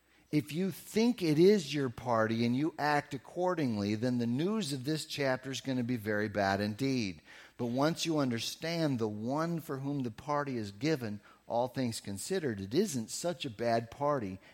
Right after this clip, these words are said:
after all." He later says, "You can choose to believe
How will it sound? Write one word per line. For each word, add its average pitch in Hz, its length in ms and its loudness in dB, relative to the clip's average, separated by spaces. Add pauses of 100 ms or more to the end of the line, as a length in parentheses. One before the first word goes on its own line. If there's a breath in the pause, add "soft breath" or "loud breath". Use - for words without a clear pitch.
(160 loud breath)
after 127 480 2
all." 131 460 8 (640 soft breath)
He 113 80 -2
later 107 340 4
says, 107 600 0 (1500 loud breath)
"You 185 220 2
can 151 280 -2
choose 233 600 -2
to - 120 -4
believe 123 800 4